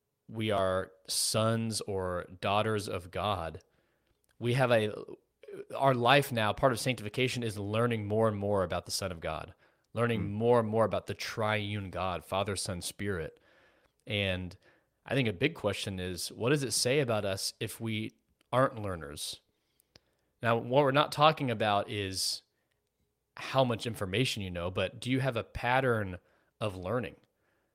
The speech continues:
Speaker 1: Are you desiring to learn from the Word of God? Are you desiring to learn more and more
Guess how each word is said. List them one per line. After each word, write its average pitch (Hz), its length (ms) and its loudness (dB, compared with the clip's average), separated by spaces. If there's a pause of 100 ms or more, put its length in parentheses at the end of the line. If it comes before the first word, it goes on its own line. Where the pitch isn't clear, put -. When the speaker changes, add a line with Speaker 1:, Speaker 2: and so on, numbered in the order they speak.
(240)
Speaker 1:
Are 104 60 -2
you 110 140 -2
desiring 110 580 4
to 107 120 -4
learn 101 380 0
from 107 180 -4
the 98 60 -2
Word 98 220 0
of 87 80 -6
God? 92 360 -4 (880)
Are 104 60 -6
you 107 120 0
desiring 104 560 0
to 117 120 -6
learn 104 440 -4
more 120 320 6
and 101 160 0
more 101 500 4